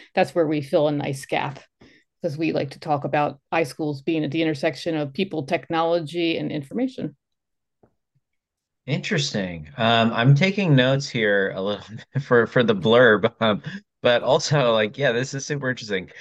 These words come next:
Speaker 2: Um, so the, uh, y-, as you might know, um, Department of Media and Information is now at M S U,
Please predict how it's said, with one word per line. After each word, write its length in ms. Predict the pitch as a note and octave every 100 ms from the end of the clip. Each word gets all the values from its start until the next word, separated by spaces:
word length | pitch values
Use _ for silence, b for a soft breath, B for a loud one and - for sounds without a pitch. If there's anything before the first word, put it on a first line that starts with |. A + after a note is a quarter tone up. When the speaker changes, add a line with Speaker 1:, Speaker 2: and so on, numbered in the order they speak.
| B B
Speaker 2:
Um, 380 | A#2 A#2+ A#2 B2+
so 400 | D3+ C3 A#2 - _ _ _ _
the, 180 | C#3 D3
uh, 200 | C#3 C#3+
y-, 160 | D3+ D3
as 240 | C#3 C#3
you 520 | C#3+ D#3+ D#3+ D#3+ D3 -
might 480 | C3 C#3 D3+ D3+ C#3
know, 840 | C3+ D3 F#3+ F#3 C#3+ C3 C3 B2+ -
um, 600 | A#2+ A2+ A2+ A2 A2 A2+ -
Department 380 | C#3+ D#3 D#3
of 60 | D3
Media 240 | C#3+ C3+
and 80 | B2+
Information 560 | A#2+ A2+ B2 C#3 C3+ A2+
is 160 | G#2+
now 400 | G#2+ A2 A#2 A#2
at 180 | - A2+ B2+
M 180 | A2
S 180 | G#2+ -
U, 240 | D#3+ C3+